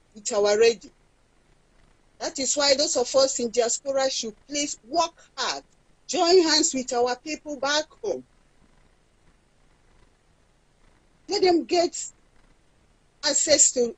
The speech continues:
our radio. Make contributions. Ask them for their needs. It's very, very important.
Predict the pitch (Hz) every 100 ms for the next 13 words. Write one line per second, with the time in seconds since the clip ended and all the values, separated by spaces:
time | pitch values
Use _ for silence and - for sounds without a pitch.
0 | 214 220 220 226 269 254 - - _ _
1 | _ _ _ _ _ _ _ _ _ -
2 | 403 359 349 302 - 285 294 339 - -
3 | - - _ _ - 440 - - 359 339
4 | - 254 247 240 247 320 - _ - -
5 | _ _ _ _ _ _ _ _ _ _
6 | _ _ _ _ _ _ _ _ _ _
7 | _ _ _ _ _ _ _ _ _ _
8 | _ _ _ _ - 285 269 254 247 208
9 | - 247 - - - -